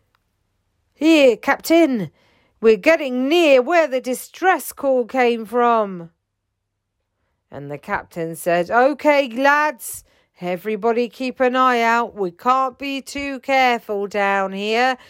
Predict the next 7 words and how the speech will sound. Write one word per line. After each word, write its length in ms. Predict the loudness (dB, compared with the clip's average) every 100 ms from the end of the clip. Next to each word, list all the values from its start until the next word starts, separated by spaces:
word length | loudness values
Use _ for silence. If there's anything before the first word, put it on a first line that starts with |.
| _ _ _
We're 320 | -2 0 0
a 60 | 0
long 520 | 2 4 4 2 0
way 360 | 2 2 0
from 280 | -2 -4 -2
home 560 | 0 0 2 0 -2 -8
now. 640 | -6 -4 -2 -2 -2 -8